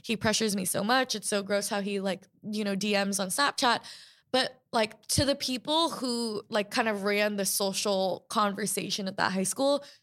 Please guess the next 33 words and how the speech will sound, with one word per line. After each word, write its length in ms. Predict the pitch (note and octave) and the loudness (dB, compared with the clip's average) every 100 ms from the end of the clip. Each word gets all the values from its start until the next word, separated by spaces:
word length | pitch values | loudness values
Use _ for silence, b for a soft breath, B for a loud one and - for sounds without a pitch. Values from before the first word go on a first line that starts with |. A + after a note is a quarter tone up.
| - | -4
nobody 400 | A#3+ D4 F#4 F#4+ | 0 2 2 2
asked 340 | A3+ G#3+ - | 4 4 0
me 140 | A#3 A3+ | -2 2
what 240 | G3 F#3+ - | 2 2 2
actually 320 | F#3 - F3+ | 0 -2 -2
really 200 | F3 E3 | -2 -2
happened. 600 | D#3+ - - - - - | -2 -6 -6 -10 -12 -4
Like, 180 | A3+ A3 | -2 2
there, 160 | A#3+ B3 | 2 4
that 160 | B3 | 4
was 100 | D4 | 4
not 140 | D#4+ D#4+ | 2 2
even 240 | C#4+ A#3+ | 2 2
a, 300 | A3+ G3+ G3+ B B B B _ _ _ - | 4 2 0 B B B B _ _ _ 0
a, 100 | A#3+ - | 0 2
even 220 | C4 B3+ | 0 2
a 80 | A#3 | 0
thought 380 | - G#3+ G#3 G#3+ | 2 2 4 2
in 80 | |
their 140 | G3 F#3+ | 0 0
mind. 400 | - - - - | -2 -6 -10 -12
From 140 | A#3 | -4
the 80 | A#3+ | -2
very 240 | A3+ A#3+ C4 | 0 0 2
beginning, 340 | B3 G#3+ G#3+ | 0 -2 -2
it 80 | G3 | 0
was, 200 | G3 - _ - | -2 -2 _ -8
"It 120 | A3 | -4
didn't 260 | G#3+ G#3+ A3 | -2 -2 2
happen. 460 | G#3+ G3+ G3 G3 | 2 2 0 0
Protect 420 | G3 A3 G#3 G3+ - | -4 -4 -2 -2 -2
this 180 | G#3 | -4
dude." 460 | - F#3+ F#3+ F#3 | -2 -2 -2 -6